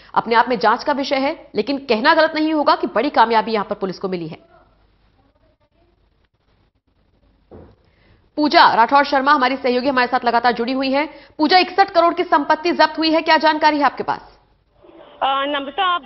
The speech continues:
Speaker 2: आवाज आ रही है आप तक?
Speaker 1: जी बिल्कुल, मैं सुन पा रही हूँ, आपको बताइए।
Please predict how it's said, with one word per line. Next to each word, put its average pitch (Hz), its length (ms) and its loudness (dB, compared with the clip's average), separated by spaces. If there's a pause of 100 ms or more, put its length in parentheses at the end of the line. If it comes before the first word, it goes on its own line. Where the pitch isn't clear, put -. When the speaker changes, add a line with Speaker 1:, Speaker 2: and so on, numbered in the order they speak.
Speaker 2:
आवाज 247 320 -4
आ 285 80 -2
रही 302 120 -8
है 339 60 -4
आप 311 160 -8
तक? 466 80 -10 (360)
Speaker 1:
जी 269 160 -8
बिल्कुल, 302 260 -10
मैं 294 80 -6
सुन 294 160 -12
पा 294 140 -6
रही 285 100 -12
हूँ, 285 60 -8
आपको 277 180 -12
बताइए। 247 400 -8